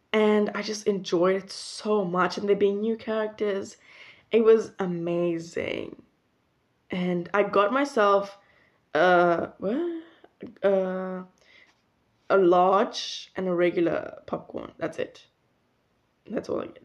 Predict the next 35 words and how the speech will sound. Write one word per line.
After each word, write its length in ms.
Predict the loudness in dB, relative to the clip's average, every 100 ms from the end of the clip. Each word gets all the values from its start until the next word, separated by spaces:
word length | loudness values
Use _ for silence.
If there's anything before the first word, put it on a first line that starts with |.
| _ 0
Either 260 | 2 4
large 380 | 6 6 4 0 2
or 160 | 2
small 640 | 0 0 2 2 0 -4 -12 _ _ _ _ _
or 160 | 4 4
large 300 | 4 2 2
or 60 | 0
regular. 260 | 0 0
I 60 | -4
can't 140 | -6 -6
remember. 320 | -8 -10 -12 _ _ _ _ _ _
'Cause 140 | -4
this 100 | 2
movie 240 | 2 2 0
was 600 | 2 4 6 6 2 -2
three 280 | 2 2
hours. 440 | 2 -2 -6 -8 -16
So 220 | -12 -6
I 40 |
was 100 | -6 -2
like, 120 | 0
"Oop, 260 | 0 -2 _ -10
I'm 160 | -6
gonna 180 | -4 -4
need 360 | 0 0 0 2
this." 840 | 4 4 4 4 2 -2 -10 -20 _ _ _ _
So 200 | 0 2
a 20 |
large, 360 | 4 4 2 2
regular, 360 | -2 -2 -4 -4
and 580 | -6 -6 -8 -10 -14 -20 _ _ _ _
I 120 | -2
munched 580 | 0 0 0 -2 -6 -6
that 220 | -6 -6
popcorn. 720 | -4 -4 -4 -4 -2 -4 -6